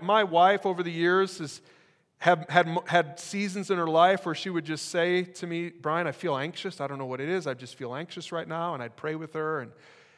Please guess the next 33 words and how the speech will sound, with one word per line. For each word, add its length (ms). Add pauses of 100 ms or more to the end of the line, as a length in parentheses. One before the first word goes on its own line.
(120)
and 100
I 80
couldn't 380
relate 360
to 140
it. 80
I 80
didn't 200
know 100
what 160
she 180
even 360
meant 220
by 200
that. 340 (1120)
Our 120
daughter, 500
who's 240
in 80
college 520
now, 500 (400)
she's, 560 (360)
s-, 220 (240)
deals 300
with 120
anxiety. 760
She 160
started 380
having 360
anxiety 440
when 140
she 180
was, 260